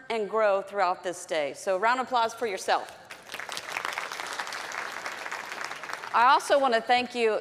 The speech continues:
because I'm honored to be here today and actually stand in front of you and share some of my insights. But I have to say, I was nervous.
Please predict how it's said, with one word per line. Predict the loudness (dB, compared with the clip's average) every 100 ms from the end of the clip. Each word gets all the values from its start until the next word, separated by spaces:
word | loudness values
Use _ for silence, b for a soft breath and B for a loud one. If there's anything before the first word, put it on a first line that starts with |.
| -2
because | -4 0 2
I'm | 4
honored | 4 4 2 0
to | -4
be | -2 -2
here | -2
today | -2 0 0 0 -4 -8 0
and | 2 4
actually | 2 2 -2 -2 -2 -4
stand | -8 -4 0 0
in | 0
front | 0 0
of | -2
you | -2 -2 -2
and | -4
share | -2 -2
some | -2 -2
of | -2
my | -2 -2
insights. | -4 -4 -4 -6 -6 -10 -18 -6
But | -4
I | -4
have | -2 -4 -4 -4
to | -8
say, | -2 0 0 -2 -10 -16 -20 _ _ _ _ _ _ _ _ _ 2
I | 4
was | 4 0
nervous. | 2 2 2 -6 -12 -16